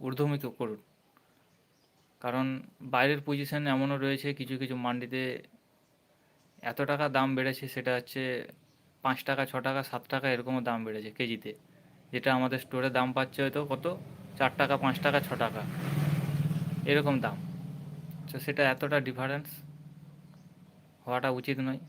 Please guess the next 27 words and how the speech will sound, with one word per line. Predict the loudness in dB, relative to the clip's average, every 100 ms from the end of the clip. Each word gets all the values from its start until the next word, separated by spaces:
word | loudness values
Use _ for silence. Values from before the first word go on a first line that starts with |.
| -18 -16 -4
যেহেতু | -2 0 -2
ছ | -2 2
টাকা | 2 4 2
হলে | 0
দশ | 0 -2 -2
টাকা | -2 0
দাম | 0 0
হওয়া | -2
চি-, | -6 -8 -8
উচিত | -10 -10 -8
ছিল, | -8 -10 -16 _ -16
সেখানে | -10 -4 -2 -2
দেখা | -2
যাচ্ছে | -4 -6
কুড়ি | -4 -2
টাকার | 0 0 -4 -4
আপে। | -4 -4 -8 -18 _ _ _ -20 -20 -20 -20 _ _ _ _ _ _ _ _ _ _ _ _ _ _ _ _ _ -16
আর | -8 -4 -2 -4 0
দিল্লি | 2 4 4 4
আজাদপুর | 2 2 2 0 0
মান্ডিতে | 2 2 2 2
নতুন | 2 0 0
আলুর | 0 0
দাম | 2 2 0 -4 -12 _ _ _ -20 _ 0
একই | 0
পর্যায়ে | -2 0 4 4 4
রয়েছে | 0 -2